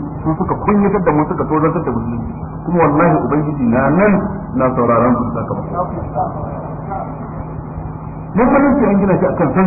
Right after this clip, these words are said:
juna da ƙaunar juna. Kafin ka zama ɗan security ka tuna kai mummuni ne. Bayan ka zama kuma kana nan a matsayin mummuni, kuma so ka ce ka mutu kana mummuni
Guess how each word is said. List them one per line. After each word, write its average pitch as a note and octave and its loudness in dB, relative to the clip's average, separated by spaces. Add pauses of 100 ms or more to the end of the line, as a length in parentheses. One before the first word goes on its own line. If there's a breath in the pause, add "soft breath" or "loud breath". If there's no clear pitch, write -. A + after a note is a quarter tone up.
juna D#3 6 (760)
da F3+ 4
ƙaunar G3 4
juna. G#3 4 (960)
Kafin G#3 4
ka A#3+ 4
zama G#3 4
ɗan A3 2
security G3 2
ka D3+ 0
tuna D#3+ 2
kai F3+ 2
mummuni E3+ 4
ne. A2 2 (480)
Bayan G3 6
ka G3+ 4 (100)
zama G3 6
kuma G3 2
kana G3 4
nan D#3+ 4
a - 0
matsayin D3+ 0
mummuni, C#3 2 (360)
kuma F#3+ 4
so G#3+ 2
ka F#3+ 4
ce F3+ 2
ka D#3 0
mutu E3+ 2
kana D#3 4
mummuni A#2 0